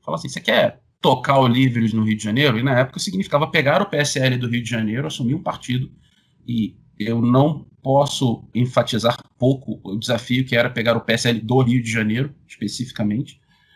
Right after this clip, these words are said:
eh, e tentar transformar ele no Livres, né, que era pegar um partido que era um, um, uma peça no tabuleiro do P M D B do Rio de Janeiro, que era colocado onde o Pisciani queria, pra virar um partido ideológico, você tinha que tirar um monte de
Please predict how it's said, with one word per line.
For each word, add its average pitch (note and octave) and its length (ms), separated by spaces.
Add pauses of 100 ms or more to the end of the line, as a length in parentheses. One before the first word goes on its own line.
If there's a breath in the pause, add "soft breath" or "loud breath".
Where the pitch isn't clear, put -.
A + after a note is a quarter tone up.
(160)
eh, A#2 160
e A2+ 40
tentar B2 300
transformar B2 600
ele B2+ 140
no A#2+ 180
Livres, C3+ 440 (180)
né, A2 140
que A#2 140
era A#2 200
pegar A#2+ 380
um D#3+ 80
partido B2+ 520
que - 120
era A#2+ 200
um, A#2 300
um, G#2+ 320 (100)
uma B2 180
peça C#3+ 420
no C3 100
tabuleiro A#2 680 (420)
do G#2+ 200
P A#2 160
M A#2+ 160
D A2+ 120
B A2 200
do A2 80
Rio A2 180
de G#2+ 60
Janeiro, G#2+ 380
que A#2 120
era A2+ 80
colocado A2 540
onde A2 180
o - 20
Pisciani G#2+ 400
queria, G#2+ 480 (100)
pra B2+ 140
virar B2 300
um B2+ 100
partido A#2+ 440
ideológico, B2+ 540
você - 140
tinha C3+ 120
que - 60
tirar B2 220
um B2+ 100
monte C#3+ 280
de A#2 320